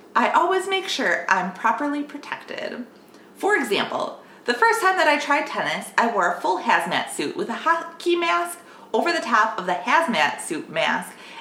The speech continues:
and then a bicycle helmet over the top of the hockey mask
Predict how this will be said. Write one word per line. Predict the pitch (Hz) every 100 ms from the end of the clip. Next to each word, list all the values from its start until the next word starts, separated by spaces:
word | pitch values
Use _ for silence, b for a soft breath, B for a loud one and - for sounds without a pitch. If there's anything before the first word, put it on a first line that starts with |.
| -
and | 220
then | 190
a | 269
bicycle | 311 415 - 160 202
helmet | 185 156 156 151 B B -
over | 294 349
the | 339
top | 262 277
of | 277
the | 277
hockey | 220 214 196
mask | 180 160 185